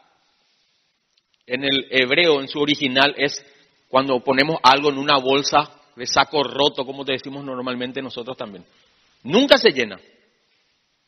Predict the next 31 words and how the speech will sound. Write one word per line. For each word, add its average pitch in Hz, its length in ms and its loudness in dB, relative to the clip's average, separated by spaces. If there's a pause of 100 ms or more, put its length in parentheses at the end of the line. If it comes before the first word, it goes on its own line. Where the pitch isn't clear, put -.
(600)
Así 180 280 0
es 220 80 6
el 202 100 0
corazón 185 380 0
que 170 80 0
ama 165 160 2
el 165 60 -2
dinero, 127 300 -4
nunca 175 440 0
se 156 140 -4
llena. 107 280 -4
Por 120 140 -2
eso 185 120 0
el 175 120 0
que 170 120 2
gana 165 260 4
uno 165 280 -2
quiere 160 220 4
dos, 165 180 6
el 180 80 0
que 165 100 2
gana 156 240 4
dos 156 180 0
quiere 151 220 -8
cinco, 202 400 -12
el 190 60 -6
que 175 80 -6
gana 156 180 -2
cinco 160 320 -10
quiere 156 280 2
diez, 110 360 -4